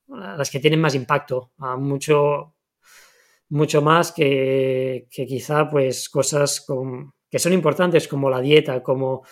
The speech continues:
el medio de los transportes que hacemos, que evidentemente tenemos que cortar, pero ¿qué hacemos con nuestro dinero y qué hacemos con nuestro, ah, ah, con nuestro voto? Pues,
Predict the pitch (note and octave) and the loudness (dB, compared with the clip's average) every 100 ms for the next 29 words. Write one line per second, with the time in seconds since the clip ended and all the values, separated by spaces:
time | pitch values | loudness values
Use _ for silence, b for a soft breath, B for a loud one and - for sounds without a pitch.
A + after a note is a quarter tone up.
0 | b b - C#3 C#3+ D3+ D3+ C#3+ C#3+ D3 | b b -4 0 2 4 4 4 2 0
1 | C#3+ C#3+ D3 C3+ D#3 D3 D3 C#3 B2+ D#3+ | -2 0 -2 0 0 2 0 0 0 0
2 | C3+ - - C3 B2+ C3 C#3 D3+ D3+ D#3 | 0 -8 -8 -6 -4 -4 -4 -4 -2 -4
3 | C#3+ C3+ C3+ B2+ D#3+ D3+ D3+ C3+ B2+ b | -4 -4 -6 -6 -4 -4 -2 -4 -4 b
4 | b b b b b _ - C#3+ D3 D3+ | b b b b b _ -2 0 2 0
5 | - D#3 D3+ - F3 D3+ D#3 D3+ C#3 C3 | 2 2 4 6 4 6 6 6 4 4
6 | C#3+ C3 D#3+ D3+ C#3+ D#3 D3 D3+ - D3+ | 2 4 2 2 0 0 2 0 2 2
7 | C#3+ C#3 C#3 C3+ - b b b b - | 4 2 0 -4 -10 b b b b -10
8 | D3+ C#3 C3+ C3+ D3 C#3+ C3+ D3 C#3 D3 | -4 -2 -2 -2 0 0 2 2 4 2
9 | D#3+ C#3+ B2+ A#2+ - - | 2 2 2 0 -8 -10